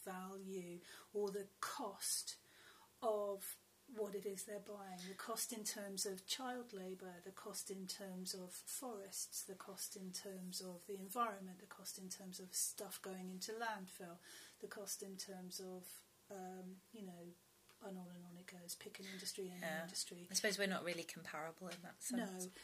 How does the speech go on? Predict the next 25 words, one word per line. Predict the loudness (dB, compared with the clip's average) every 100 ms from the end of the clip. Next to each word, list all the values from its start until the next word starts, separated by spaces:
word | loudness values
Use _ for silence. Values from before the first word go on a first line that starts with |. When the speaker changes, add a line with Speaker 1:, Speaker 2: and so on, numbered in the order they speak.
| 4
Speaker 1:
So | 6 10 10 10 2 -16 -20 2
I | 2
think, | 4 0 -2 -8 -16 -20 -20 -20 -16 -8
yeah, | -4 -2 -2
Speaker 2:
Mm. | 0 -2 2
Speaker 1:
don't | 4 4 2 -10 -2 6
over, | 8 6 4 2 2 -2 -6 -14 -20 -20 -20 -20 -6 -2
um, | 0 0 -2 -6 -6 -10 -10 -14 -16 -10
you | -6
know, | -4 -6 -10 -8 -2
analyse | 0 2 2 4 2
that. | 4 6 6 4 2 0 0
Speaker 2:
Yeah. | 0 0 0 -2 6
Speaker 1:
Absolutely | 8 8 6 6 6 2 0 0 -2
be | -2 -2
mindful | -2 -4 -6 -6 -6
of | -6
not | -6 -6 -6
wasting | -4 -2 -2 -6
things. | -6 -6 -4
Absolutely | -2 0 0 0 -2 -2 -6
be | -2 -2
mindful | -2 -4 -6 -4
of | -4 0
recycling. | 0 2 0 -2 -8 -6 -6